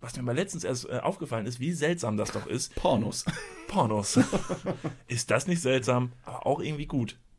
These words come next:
Speaker 1: Nee, es waren keine Pornos, sondern kennst du, äh, so klassische Tiermäppchen? Das sind Mäppchen,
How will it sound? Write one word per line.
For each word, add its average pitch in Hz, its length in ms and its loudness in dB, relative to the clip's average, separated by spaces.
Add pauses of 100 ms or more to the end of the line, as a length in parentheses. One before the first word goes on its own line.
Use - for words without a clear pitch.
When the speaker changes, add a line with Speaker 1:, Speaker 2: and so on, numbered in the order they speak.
(240)
Speaker 1:
Nee, 117 160 0
es 113 120 0
waren 113 160 2
keine 120 200 0
Pornos, 110 480 -2 (220)
sondern 156 520 2 (800)
kennst 220 320 0
du, 190 320 2 (300)
äh, 131 300 2 (360)
so 123 140 -6
klassische 160 640 0 (320)
Tiermäppchen? 165 800 -2 (960)
Das 123 160 -2
sind 165 200 -6
Mäppchen, 160 520 -2